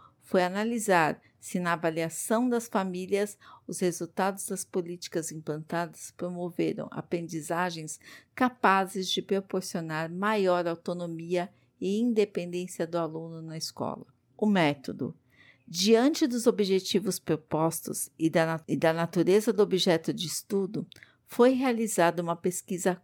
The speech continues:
qualitativa, pois, segundo Baumer e Gaskell, dois mil e quatorze, por meio dela é possível lidar com as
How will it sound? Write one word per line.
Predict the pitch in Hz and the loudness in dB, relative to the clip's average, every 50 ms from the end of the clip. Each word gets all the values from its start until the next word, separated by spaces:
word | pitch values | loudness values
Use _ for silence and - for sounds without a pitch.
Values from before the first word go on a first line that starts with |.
| _ _ _ | _ _ _
qualitativa, | - - 208 220 240 240 226 226 226 - 226 226 226 - - - 160 151 143 - - - - _ _ _ _ _ _ _ _ | 0 2 4 4 2 2 -2 -4 -2 -2 -2 -2 -2 -4 -2 0 0 0 -2 -4 -8 -10 -10 _ _ _ _ _ _ _ _
pois, | - 196 185 165 151 139 - - - _ _ _ _ | 2 4 4 4 2 0 -6 -12 -18 _ _ _ _
segundo | - - - - 220 214 208 190 180 180 170 156 151 143 135 - 143 - - _ _ _ _ _ | -12 -10 -2 2 2 2 2 2 -4 -6 -4 -4 -6 -6 -6 -6 -6 -6 -8 _ _ _ _ _
Baumer | - - 151 156 160 156 147 135 127 131 - - - - _ _ | -4 0 4 4 6 6 4 2 0 -4 -6 -10 -10 -14 _ _
e | - 170 165 | 0 0 2
Gaskell, | - - 151 160 180 190 - - - - - - 180 - _ _ _ _ - | 4 4 4 4 2 0 -4 -8 -8 -8 -8 -8 -10 -14 _ _ _ _ -2
dois | 170 156 151 147 | -2 0 0 0
mil | 147 135 | -2 -4
e | 127 - | -2 -2
quatorze, | - 139 139 - - 151 165 175 165 147 135 - - - _ _ _ _ _ _ _ _ _ - | -4 -6 -4 -2 0 0 2 0 0 -2 -8 -12 -14 -14 _ _ _ _ _ _ _ _ _ 4
por | - 208 214 | 6 6 6
meio | 208 208 226 240 262 269 262 | 6 4 4 4 6 6 4
dela | 214 180 180 160 160 160 165 175 180 175 190 - _ _ - | 4 4 4 4 4 4 4 2 2 0 -2 -8 _ _ -6
é | 170 | -4
possível | - - 190 190 - - 220 208 233 220 | -2 0 0 0 0 0 0 2 4 2
lidar | 214 220 247 240 208 185 196 185 185 180 185 | 4 2 0 0 2 4 4 6 4 2 0
com | - 190 | 0 2
as | 180 180 175 180 | 2 2 0 -4